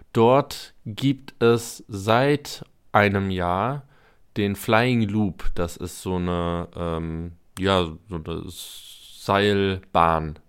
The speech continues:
eine motorisierte Seilbahn, die ich mir geholt habe. Davon hab ich, glaube ich, dann einen Monat später auch bei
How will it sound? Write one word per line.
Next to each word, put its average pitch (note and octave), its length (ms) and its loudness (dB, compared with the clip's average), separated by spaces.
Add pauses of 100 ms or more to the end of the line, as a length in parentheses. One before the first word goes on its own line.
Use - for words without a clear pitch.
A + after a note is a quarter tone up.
eine E2+ 180 -6
motorisierte G#2 800 -2
Seilbahn, E2+ 580 0
die D#2 180 -4
ich - 140 -8
mir F2+ 120 -2
geholt A#2 460 4
habe. C3+ 480 0
Davon D3+ 380 -2
hab C#3 220 -6
ich, - 180 -6
glaube G#2+ 320 0
ich, - 220 -10
dann F#2 280 -6
einen A2 220 2
Monat G2 320 -2
später C#3 440 -2
auch G#2 280 -2
bei F#2 540 -4